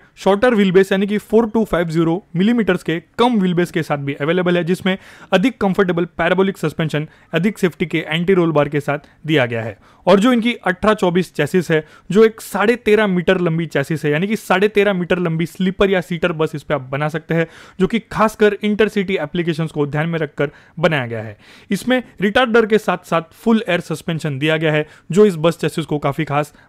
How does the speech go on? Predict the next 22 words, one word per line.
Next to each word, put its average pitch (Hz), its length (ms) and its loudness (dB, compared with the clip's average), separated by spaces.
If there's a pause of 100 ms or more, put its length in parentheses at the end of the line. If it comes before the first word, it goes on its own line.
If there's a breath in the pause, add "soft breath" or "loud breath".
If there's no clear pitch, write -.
बना 156 200 4
देता 120 220 -6
है। 113 140 -8
दोस्तों, - 240 -12 (600 soft breath)
तो 247 60 2
कंपनी 247 380 2
को 269 100 2
भारत 196 420 0
में 214 140 4
सक्सेसफुली 220 680 0
दस 170 260 0
साल 170 160 2
कंप्लीट 151 420 -4
हो 190 160 4
चुके 208 260 2
हैं 202 140 6
और 226 200 2
इस 240 140 0
अवसर 208 240 2
पर 190 180 0
कंपनी 185 460 0
ने 170 180 -2